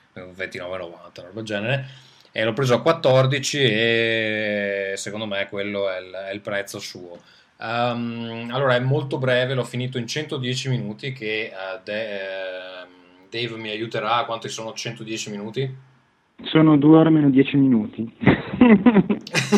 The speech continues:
Speaker 1: Ehm, niente, allora, cosa dire? È un, fondamentalmente, appunto, come, come già si sa, il demo per Metal Gear Solid cinque.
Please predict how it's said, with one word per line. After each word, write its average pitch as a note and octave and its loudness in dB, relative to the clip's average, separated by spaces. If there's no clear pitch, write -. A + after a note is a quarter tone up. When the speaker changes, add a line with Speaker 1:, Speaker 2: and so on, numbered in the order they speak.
Speaker 1:
Ehm, C#3 4
niente, E3+ 6
allora, D#3+ 8
cosa D#3+ 4
dire? A#2+ 4
È D#3 6
un, C3+ 2
fondamentalmente, B2 -4
appunto, G2+ -12
come, G#2 -8
come A2 -12
già G#2+ -6
si - -4
sa, G#2 -4
il A2 -6
demo G#2+ -4
per F#2+ -10
Metal F#2 -12
Gear F#2 -12
Solid F#2+ -10
cinque. F2 -12